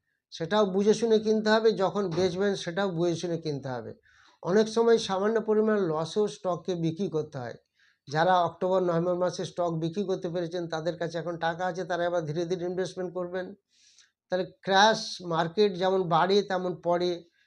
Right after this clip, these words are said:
মার্কেট ওভার ভ্যালুড হলেও পড়বে। যখন এফআইআই ওভার ভ্যালুড করে দিয়ে মার্কেট থেকে বেরায় তখন অটোমেটিক্যালি মার্কেট পড়বে। তো ক্র্যাশ আরও যদি অনেকটা পড়ে তখন সেটাকে আমরা ক্র্যাশ বলতে পারবো।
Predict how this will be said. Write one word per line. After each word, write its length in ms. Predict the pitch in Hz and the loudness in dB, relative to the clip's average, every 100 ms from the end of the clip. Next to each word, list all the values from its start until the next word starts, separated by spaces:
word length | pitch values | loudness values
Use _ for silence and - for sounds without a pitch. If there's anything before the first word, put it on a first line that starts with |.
| _ | _
মার্কেট 440 | - 170 156 190 190 | -2 -2 2 2 2
ওভার 320 | 175 165 196 | 0 4 4
ভ্যালুড 460 | 180 156 170 202 170 | 4 0 2 2 2
হলেও 340 | 175 196 208 196 | 2 4 2 2
পড়বে। 500 | 170 160 165 160 160 _ _ _ _ _ | 0 2 2 0 -6 _ _ _ _ _
যখন 280 | 160 185 170 | -2 0 0
এফআইআই 540 | 165 165 175 185 185 | 2 4 6 4 2
ওভার 320 | 160 156 180 | 0 2 2
ভ্যালুড 340 | 170 185 180 - | 2 0 -2 0
করে 240 | 165 175 | 0 2
দিয়ে 140 | 165 | 2
মার্কেট 460 | 180 170 165 180 - | 0 0 -2 -6 -6
থেকে 160 | 175 165 | -4 0
বেরায় 300 | 170 170 165 | 2 0 -2
তখন 260 | 165 170 | -4 -2
অটোমেটিক্যালি 640 | 143 139 165 180 185 190 | -4 -4 -4 -4 -4 -2
মার্কেট 420 | 165 156 127 151 - | -2 -4 -4 -10 -8
পড়বে। 360 | 131 117 - - _ _ _ _ _ | -12 -12 -18 -20 _ _ _ _ _
তো 80 | 151 | -14
ক্র্যাশ 600 | - 175 190 190 - - _ - | -4 2 2 2 -8 -16 _ -4
আরও 280 | 151 202 | 2 4
যদি 220 | 220 220 226 | 4 4 6
অনেকটা 420 | 190 214 220 226 | 6 4 2 -2
পড়ে 280 | 220 220 214 | 0 2 2
তখন 300 | 202 175 190 | 2 -2 -4
সেটাকে 340 | 180 180 185 | -6 -6 -4
আমরা 200 | 180 214 | -4 -4
ক্র্যাশ 320 | 214 165 147 | -2 -2 0
বলতে 280 | 131 135 135 | -2 -4 -4
পারবো। 340 | 110 107 - | -6 -8 -10